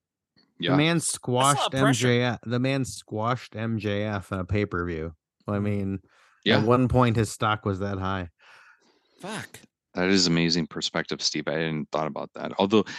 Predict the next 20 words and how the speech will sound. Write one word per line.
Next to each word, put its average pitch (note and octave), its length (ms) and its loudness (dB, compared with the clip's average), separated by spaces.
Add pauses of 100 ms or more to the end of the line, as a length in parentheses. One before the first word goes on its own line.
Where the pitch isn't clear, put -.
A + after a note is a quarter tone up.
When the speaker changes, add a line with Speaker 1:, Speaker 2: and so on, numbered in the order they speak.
(140)
Speaker 1:
I G2+ 80 0
was G#2+ 220 4
gonna F2 180 4
say E2+ 260 2
just D#2+ 320 -2 (640)
a - 60 -14
couple - 220 -6
seconds G#2 420 0
ago D#2 260 -4
that D#2 240 -2 (440)
the, G#2+ 120 0
his G#2+ 280 6
best, - 600 2 (680)
best F#2+ 240 2
character G#2 520 0 (300)
piece F2 500 0
was E2 420 0 (140)
when F2+ 180 0
he F2 140 2
was D#2+ 540 -2